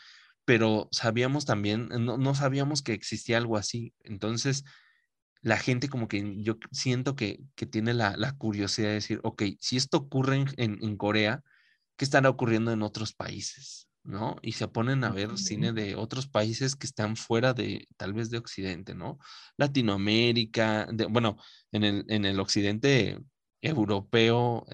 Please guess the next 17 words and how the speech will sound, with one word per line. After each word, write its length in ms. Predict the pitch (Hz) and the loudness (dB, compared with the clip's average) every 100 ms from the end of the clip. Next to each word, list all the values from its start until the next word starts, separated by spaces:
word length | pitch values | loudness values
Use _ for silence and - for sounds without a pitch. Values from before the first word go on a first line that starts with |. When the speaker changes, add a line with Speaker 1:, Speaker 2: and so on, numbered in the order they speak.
| - _ | -16 _
Speaker 1:
eh, 140 | - - | -18 -8
euro-, 600 | 113 107 98 98 98 92 - | 0 2 2 0 0 -2 -4
eurocentrista 1000 | 101 104 - 104 101 127 123 - 123 151 | -4 -4 -4 -4 0 2 2 4 2 2
y, 500 | 117 110 107 117 117 - - - _ - | 2 2 2 0 -4 -12 -20 -20 _ -8
eh, 760 | 95 92 82 82 65 53 - - - - - | -4 -4 -4 -8 -10 -10 -16 -20 -20 -20 -14
norteamericano, 920 | 107 104 90 92 92 90 107 98 92 _ - | -4 -4 -4 -4 -2 -2 -2 -2 -4 _ -12
¿no? 340 | 95 101 196 - | -6 -4 -4 -4
Eh, 320 | 110 95 85 - - - | -4 -2 -6 -8 -20 -16
Speaker 2:
Ujú. 180 | 85 117 _ _ _ _ _ _ _ _ _ _ _ _ _ - | -14 -14 _ _ _ _ _ _ _ _ _ _ _ _ _ 0
Speaker 1:
eh, 360 | 143 123 117 101 | 6 8 6 2
América 400 | 117 120 117 113 | 2 2 2 2
Latina, 1040 | 104 - 127 131 131 123 120 117 117 117 120 _ _ _ _ - | 0 0 2 4 4 4 4 2 2 0 -6 _ _ _ _ -12
eh, 720 | 101 98 98 98 98 - - _ _ _ - | -8 -6 -6 -6 -8 -10 -16 _ _ _ -4
África, 340 | 107 - 135 | -4 0 4
Speaker 2:
O 40 | 143 | 8
sea, 220 | 156 143 | 8 6
pero 360 | 151 143 - | 2 0 -4